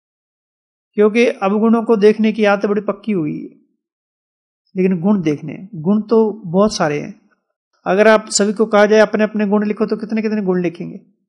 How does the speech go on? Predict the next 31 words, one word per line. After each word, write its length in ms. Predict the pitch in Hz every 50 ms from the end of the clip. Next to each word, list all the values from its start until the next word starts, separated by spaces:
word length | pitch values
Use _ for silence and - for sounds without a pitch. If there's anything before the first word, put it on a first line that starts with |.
| _ _ _ _ _ _ _ _ _ _ _ _ _ _ _ _ _ _ _ _ _ -
और 120 | 180 180
बाबा 280 | 165 170 190 196 208 208
कहते 300 | 202 220 214 202 226 220
थे 120 | 220 220
आपस 320 | 208 196 - 220 214 196 -
में 280 | 208 214 240 269 277 - - - _ _ _ _ _ _ _ _ -
ऐसे 460 | 180 180 185 - 208 202 208 208 - -
सेमिनार 580 | - - - 185 180 190 196 196 202 196 190
करो, 440 | 185 180 160 151 151 - - _ _ -
एक 200 | 175 175 175 175 170
दूसरे 280 | 190 185 - 196 185
के 100 | 180 185
गुण 220 | 165 165 190 190 175
लिखो। 400 | 165 - 170 151 147 - - -
अब 60 | 185 180
मैं 180 | 185 190 180
दादियाँ 360 | 160 180 175 170 175 196 196
यहाँ 120 | 196 202 196
मिलते 300 | 190 190 185 - 202 190
थे, 120 | 202 208
दादियाँ 360 | 196 180 180 180 175 196 202
भी 80 | 202 196
कहते 240 | - 196 180 190 170
थे 180 | 160 - 147 - _ _ _ _ _ -
आपस 300 | 175 165 - 190 185 - 185
में 100 | 190 196
एक 120 | 190 180
दूसरे 280 | 185 196 185 - 196 190
के 80 | 190
गुण 260 | 175 165 185 185 175
लिखो। 280 | 160 151 - - 113 -